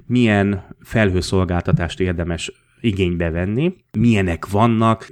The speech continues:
Az ember a franc se tudja, ugye ismeri a legnépszerűbbeket, de hát ezen kívül természetesen millió, millió másik létezik, és hát kérdés az, hogy ezek mennyibe kerülnek, mit tudnak, mit nem tudnak. Na most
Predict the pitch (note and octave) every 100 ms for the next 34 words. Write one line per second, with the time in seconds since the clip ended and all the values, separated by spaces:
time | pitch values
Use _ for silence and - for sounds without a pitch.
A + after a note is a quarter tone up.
0 | - F#3 E3 C3+ A2 G#2 G#2+ G#2 F2+ F#2+
1 | F2 F2+ A2 C#3+ E3 - A2 F#2 F2 -
2 | G2 E2+ G#2 G#2+ F2+ F2+ B2+ D#3 D3 D3+
3 | D3+ B2 A#2+ A2 B2 A2 G#2 F#2 G2 F2
4 | F#2 F#2+ F2+ F2 F#2+ F#2 - F2+ F#2+ G#2
5 | F2 E2+ E2 A#2 F3+ B2+ G2 F2 F2 E2+
6 | - E2 E2 E2 F2+ G2+ F#3+ - _ -
7 | E3+ E3 D#3+ - - - - E3+ G#3 D3
8 | G#2 G2+ - F2+ F#2 F#2 D#2+ D#2+ C#3+ D3+
9 | B2 A2 A2 G2+ G2 F#2 - A2 - G#2+
10 | G2 F2 - G#2+ A2+ G#2+ G#2 A#2 C#3 E3
11 | - B2 A2+ - -